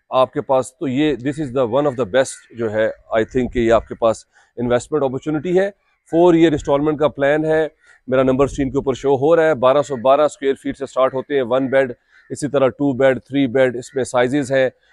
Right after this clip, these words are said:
और थ्री बेड है ये जो आपको मैंने मॉडल अपार्टमेंट दिखाया हुआ है। I hope आपको बहुत अच्छा लगा होगा। मेरे नंबर पे मैसेज कीजिएगा,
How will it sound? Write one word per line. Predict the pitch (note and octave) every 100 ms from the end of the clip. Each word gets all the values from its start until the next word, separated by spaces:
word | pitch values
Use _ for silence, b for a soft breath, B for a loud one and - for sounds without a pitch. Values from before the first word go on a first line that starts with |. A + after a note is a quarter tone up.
| -
और | C3 B2
थ्री | - G#3 D#3
बेड | A#2 A2+
है | A#2
ये | A#2 A#2+
जो | A2 A#2
आपको | - B2
मैंने | B2
मॉडल | A#2 A#2+ A#2
अपार्टमेंट | A#2 A#2 - A#2+
दिखाया | G#2+ - A#2 B2
हुआ | B2 B2
है। | B2+ _ _ _
I | A#2+
hope | C#3 D#3 D3+
आपको | C#3
बहुत | D3 D#3+
अच्छा | D#3 F3+
लगा | F3 F3+
होगा। | F#3 F3+
मेरे | E3+
नंबर | D3 D3 D3+
पे |
मैसेज | C#3+ C#3 E3
कीजिएगा, | - F3 F3+ E3+ E3